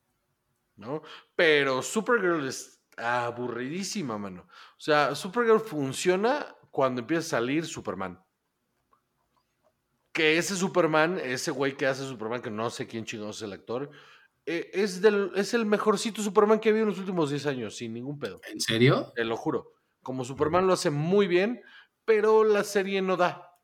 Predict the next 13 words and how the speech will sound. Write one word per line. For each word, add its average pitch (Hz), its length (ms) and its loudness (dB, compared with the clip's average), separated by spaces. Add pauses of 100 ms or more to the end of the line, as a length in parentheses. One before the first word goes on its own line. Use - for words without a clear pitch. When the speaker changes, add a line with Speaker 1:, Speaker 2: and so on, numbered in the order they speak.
(140)
Speaker 1:
No 262 120 -2
da. 277 340 -4 (680)
Speaker 2:
Según 139 480 2
yo, 151 160 2
se 127 160 0
llama 127 360 2
Tyler 147 420 4 (280)
Ho-, 135 360 0
Hoechlin, - 680 -2
puta, 104 580 -8
Hoechlin, 151 600 0
Hoechlin. 117 380 0 (540)
Speaker 1:
Porque, 117 1300 -4